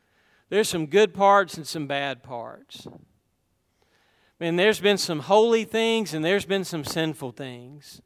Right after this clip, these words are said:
There's some broken things. There's some healed things. There are a lot of parts to life.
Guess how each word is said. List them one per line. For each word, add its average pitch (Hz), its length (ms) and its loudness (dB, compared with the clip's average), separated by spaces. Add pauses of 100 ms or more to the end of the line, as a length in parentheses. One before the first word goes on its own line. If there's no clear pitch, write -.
There's 180 260 -2
some 156 200 -6
broken 208 540 0
things. 220 580 -4 (500)
There's 202 240 0
some 180 180 -2
healed 165 360 -2
things. 147 180 -8
There 262 140 4
are 247 60 6
a 202 60 8
lot 190 220 4
of 143 140 -4
parts 180 460 2
to 151 120 -8
life. 135 680 -8